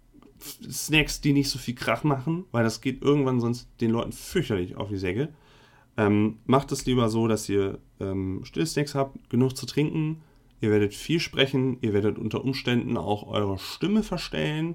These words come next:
In den brummeligen Ork oder, äh, äh,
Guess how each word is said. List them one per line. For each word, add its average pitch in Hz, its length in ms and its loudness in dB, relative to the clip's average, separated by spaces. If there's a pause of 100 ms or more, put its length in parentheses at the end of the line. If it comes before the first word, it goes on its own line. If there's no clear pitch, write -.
(880)
In 123 120 4
den 131 140 8
brummeligen 131 520 8
Ork - 580 2
oder, 104 460 6
äh, 123 520 0
äh, - 1120 -6